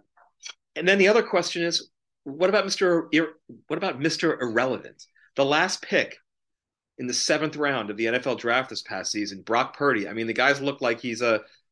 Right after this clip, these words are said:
you know, a ten-year veteran out there. Can he keep it going? That's a big question. But he has been lights out. He really has. He's,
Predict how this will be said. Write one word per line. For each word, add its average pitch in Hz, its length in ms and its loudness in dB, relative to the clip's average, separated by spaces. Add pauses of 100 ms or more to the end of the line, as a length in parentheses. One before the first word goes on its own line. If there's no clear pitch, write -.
(180)
you 117 80 -6
know, 110 180 0
a 107 40 0
ten-year 139 400 0
veteran 117 480 0 (220)
out 98 220 -6
there. 85 320 -4 (280)
Can 170 280 -2
he 185 100 -4
keep 175 300 -6
it 151 80 -4
going? 139 360 0 (460)
That's 170 200 -4
a - 40 -20
big 180 160 2
question. 202 520 -4 (360)
But 135 160 0 (480)
he 196 180 -2
has 247 180 4
been 196 180 4
lights 180 260 0
out. 196 300 -2
He 131 120 -8
really 156 320 4
has. 156 360 0
He's, 123 400 -8